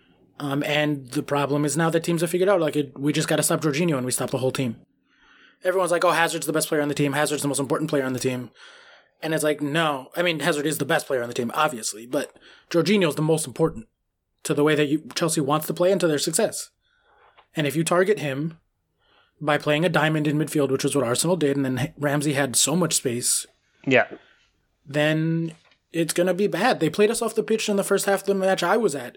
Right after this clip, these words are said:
Speaker 1: at Stamford Bridge. Then Hazard came out and Kovacic made his debut in the second half, and it went in the other direction, and Chelsea happened to win. But, like, this didn't look that different to me than anything else has. It was upsetting. I'm real fucking angry.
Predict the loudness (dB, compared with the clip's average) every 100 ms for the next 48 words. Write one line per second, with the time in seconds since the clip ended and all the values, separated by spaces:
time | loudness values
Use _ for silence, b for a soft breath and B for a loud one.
0 | -10 -4 -2 -2 0 0 -2 -8 -18 _
1 | b b b b b -2 2 2 2 0
2 | -2 0 2 0 0 0 0 -2 0 0
3 | 2 2 2 2 2 0 -2 0 0 0
4 | -4 -6 -8 B B B B B B B
5 | B B B -2 0 2 2 2 2 4
6 | 2 2 -2 2 2 0 0 0 0 -2
7 | 0 2 2 2 0 0 0 0 -2 0
8 | 0 0 0 0 -2 -2 -2 -2 -2 -2
9 | -2 -2 -2 -2 -2 -6 -4 -2 0 -2
10 | -8 -14 _ 0 2 0 0 2 2 0
11 | -2 -8 -4 -2 0 0 0 -2 -2 0
12 | 0 0 -2 -6